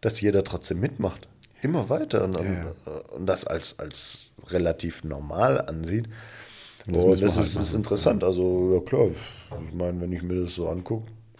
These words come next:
Speaker 1: so, das ist geil. Die Erkenntnisse, die du jetzt daraus ziehst,
Speaker 2: Voll.
Speaker 1: äh,
Speaker 2: Also,
Speaker 1: äh, wir,
Speaker 2: das ist
Speaker 1: also
Speaker 2: jetzt die beste Zeit für Psychologie,
Speaker 1: Ja.
Speaker 2: Hobbypsychologen, für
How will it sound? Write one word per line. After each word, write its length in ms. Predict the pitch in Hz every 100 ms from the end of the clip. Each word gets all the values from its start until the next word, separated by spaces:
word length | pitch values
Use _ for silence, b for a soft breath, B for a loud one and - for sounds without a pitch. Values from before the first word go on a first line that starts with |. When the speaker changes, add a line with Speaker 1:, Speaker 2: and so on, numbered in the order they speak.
| -
Speaker 1:
so, 100 | 78
das 300 | 73 85 82
ist 180 | 80 -
geil. 380 | - 113 101 95
Die 120 | 98 95
Erkenntnisse, 640 | 90 - - 123 107 101
die 200 | 95 95
du 120 | 92
jetzt 320 | 107 139 -
daraus 380 | 107 95 95 -
ziehst, 240 | - 139 -
Speaker 2:
Voll. 340 | 92 87 - - -
Speaker 1:
äh, 40 | -
Speaker 2:
Also, 220 | 98 85
Speaker 1:
äh, 100 | 101 110 92 58
wir, 140 | 98 98
Speaker 2:
das 40 |
ist 80 | - 120
Speaker 1:
also 160 | 127 101
Speaker 2:
jetzt 180 | 117 -
die 80 | 107
beste 360 | 123 131 127
Zeit 240 | - 117 120
für 120 | 113
Psychologie, 640 | - 107 107 101 117 139 135
Speaker 1:
Ja. 120 | 139
Speaker 2:
Hobbypsychologen, 760 | 143 135 127 127 131 131 135
für 520 | 123 107 107 104 101